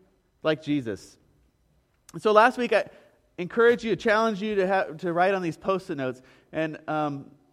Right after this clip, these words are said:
and there was two questions out there, uh, two questions I proposed to you guys, and I had you guys write on yellow and, and purple, and some were blue, but, <laughs> uh,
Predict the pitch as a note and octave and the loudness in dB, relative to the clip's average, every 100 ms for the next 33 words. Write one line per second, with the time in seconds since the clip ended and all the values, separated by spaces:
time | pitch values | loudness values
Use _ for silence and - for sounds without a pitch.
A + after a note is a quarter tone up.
0 | _ - F3 F#3 - C#4+ - A#3+ A3 - | _ -8 -4 -4 -2 -6 0 2 2 -2
1 | E3 D#3 D3+ D3+ D#3 E3+ - _ - D#3+ | 0 0 2 0 0 -2 -12 _ 0 0
2 | D3+ B3 A#3+ A3 G3 F3 E3 E3+ F#3 F3+ | 0 -2 0 -2 0 -2 -2 0 0 0
3 | F3+ E3 E3 E3+ - - _ _ _ - | -2 2 4 2 -2 -20 _ _ _ -6
4 | F3+ F#3 - - G3 G#3+ G#3 F#3+ F3+ F#3 | -2 -2 -4 -6 -4 -2 0 0 2 2
5 | F3 E3+ D#3+ E3+ F3+ F3+ D3+ C#3+ - D#3+ | 0 -4 0 2 4 2 0 -6 -8 -8
6 | D3+ F#3 F#3+ F#3+ F3 E3 D3 - D3+ D3 | -6 -4 -4 -2 -2 -2 -6 -10 -8 -6
7 | C#3 C#3 _ _ A2+ C#3 C3 C3 C3 D#3 | -8 -10 _ _ -10 -6 -4 -4 0 0
8 | - - F3+ - - D4 A3+ - F3+ | 0 -4 -6 -6 -20 -20 -6 6 6